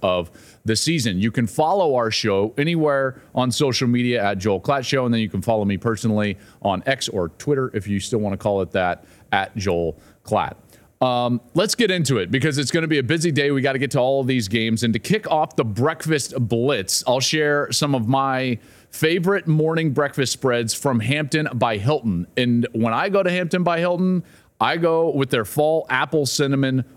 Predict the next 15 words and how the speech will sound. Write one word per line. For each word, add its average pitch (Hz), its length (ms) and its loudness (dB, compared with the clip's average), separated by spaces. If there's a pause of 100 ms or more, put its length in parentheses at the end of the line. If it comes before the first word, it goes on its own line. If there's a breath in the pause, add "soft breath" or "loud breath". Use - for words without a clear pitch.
waffles 110 680 0
with 113 300 -2
eggs 131 440 0
and 110 280 0
bacon 95 500 -2
because 113 760 0
that 110 500 -2
is 135 540 0 (400)
amazing. 107 600 0 (100)
It 117 140 0
is 110 420 0
delicious, 147 720 0 (180 loud breath)
fresh, 175 680 -2 (160)
hot, 185 420 -2 (280)
and 131 540 0